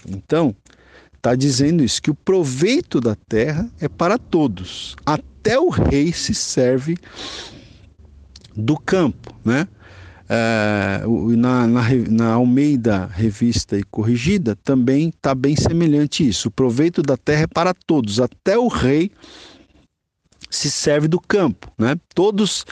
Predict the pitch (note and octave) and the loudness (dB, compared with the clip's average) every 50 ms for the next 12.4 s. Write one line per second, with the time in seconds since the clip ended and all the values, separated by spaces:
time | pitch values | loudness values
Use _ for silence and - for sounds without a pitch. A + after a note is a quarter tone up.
0 | - - - - - - - - _ - G3 A3+ A#3+ G#3+ A#3+ G#3 - - - - | -18 -18 -16 -16 -16 -18 -18 -6 _ 0 2 2 2 2 0 0 -2 -4 -4 -4
1 | - - F#3 F3+ F3 E3 F3 F3 F3 D#3+ - - - - E3+ D3+ C#3 A2+ G2 G2 | -2 0 0 2 2 2 2 2 0 0 -2 -2 -2 0 2 2 2 0 -2 -4
2 | - - - E3+ F3+ F#3 F3+ E3+ - - - - - - - - - - - - | -6 -4 -2 0 0 0 0 -2 -4 -4 -8 -10 -14 -20 -20 -20 -16 -10 -6 -2
3 | - D#3 D#3+ - - - F#3 D#3+ C#3 B2 D3+ F#3 F#3 C#3+ B2 A2 - - - - | 0 0 0 0 0 0 0 0 0 0 0 2 2 2 0 0 -2 -2 0 2
4 | C#3+ C#3+ C#3+ D3 C3 - - C#3 C#3+ C#3+ - - - C#3+ - _ - D3+ C#3+ C3 | 2 2 2 2 0 0 0 0 0 0 0 0 -2 -2 -2 _ 0 0 2 0
5 | C#3+ C3+ - D#3+ D#3+ D3 C#3 D3+ D3 A#2 G#2+ A2 - - D#3+ F3 F3 F3 F3 D#3 | -2 -2 0 0 0 0 0 0 0 2 0 0 0 0 2 2 2 2 2 2
6 | F3 F#3 F#3 D#3 - - G2+ C#3 D#3+ E3+ D#3+ B2+ F2 - - - - - - - | 2 2 2 2 0 0 2 2 2 2 2 0 0 -4 -6 -14 -20 -20 -20 -20
7 | - - - - - - - A#2+ B2 C#3 C#3+ D3+ D#3 D3 - - D#3 D#3+ E3 F3 | -20 -20 -20 -20 -20 -8 -2 0 2 4 4 4 2 2 0 0 2 2 2 2
8 | F3 E3 C#3 C3+ B2+ B2+ C3 C3+ C#3+ C3+ C3+ D#3+ E3+ F#3+ A3+ A#3 G#3 D#3 A2 F#2 | 2 2 4 2 2 2 2 2 2 2 2 2 2 2 4 2 2 2 0 -2
9 | F#2 F#2+ F#2 G#2+ - _ _ - C#3 C#3 C#3 C3 C3 C#3+ D#3 D3+ C#3+ E3+ D#3+ - | -4 -6 -8 -8 -12 _ _ -2 0 2 2 2 2 0 0 2 2 0 0 0
10 | - - D#3+ E3+ E3+ - - F3+ F3+ F3+ F3+ E3 C#3+ B2+ G2 E2+ E2+ F#2 - _ | 0 -2 0 0 -2 -2 0 0 0 2 2 4 4 2 2 0 -2 -6 -8 _
11 | _ _ - - - - - - - - - - - - - A#2 A#2 A2+ A2 A2 | _ _ -20 -20 -20 -20 -20 -20 -20 -20 -20 -20 -8 -2 0 2 2 2 2 0
12 | A2 - - - D#3+ D#3+ E3 | -2 -4 -4 -2 0 0 0